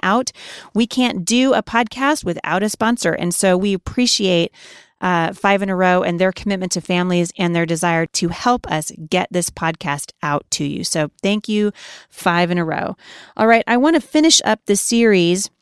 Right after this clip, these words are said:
by kind of jumping into, and I was talking to my husband briefly about this. This is a tough subject. In fact, I probably will come back to it because this is a tough subject to really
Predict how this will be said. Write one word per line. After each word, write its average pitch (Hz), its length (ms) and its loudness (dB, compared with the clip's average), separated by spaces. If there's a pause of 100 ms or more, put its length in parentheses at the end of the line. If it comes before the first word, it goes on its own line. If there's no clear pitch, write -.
(840)
by 202 300 2
kind 302 240 0
of 214 140 0
jumping 277 920 0 (840)
into, 180 760 2
and 180 120 0
I 180 100 2
was 180 100 -4
talking 214 320 -2
to 175 60 0
my 165 120 0
husband 165 360 0
briefly 170 420 2
about 151 300 0
this. 151 340 0 (720)
This 262 220 0
is 240 100 0
a 156 60 0
tough - 360 -2
subject. 156 760 -2 (160)
In 185 120 0
fact, 208 220 0
I 277 120 2
probably 208 380 0
will 165 220 2
come 165 180 -4
back 147 200 -4
to 165 100 -6
it - 80 -6
because 202 300 0
this 311 180 -2
is 294 100 -6
a 190 60 0
tough - 300 -4
subject 165 460 -2
to 156 420 2 (1120)
really 190 580 2